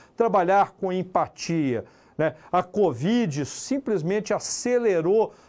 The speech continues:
todo esse processo, fazendo com que a gente precise não só trazer velocidade, mas uma capacidade de adaptação. O que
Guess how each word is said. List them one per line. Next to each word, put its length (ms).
todo 420
esse 300
processo, 760
fazendo 440
com 180
que 160
a 60
gente 240
precise 560
não 240
só 500
trazer 480
velocidade, 920
mas 260
uma 160
capacidade 1040
de 140
adaptação. 880
O 80
que 240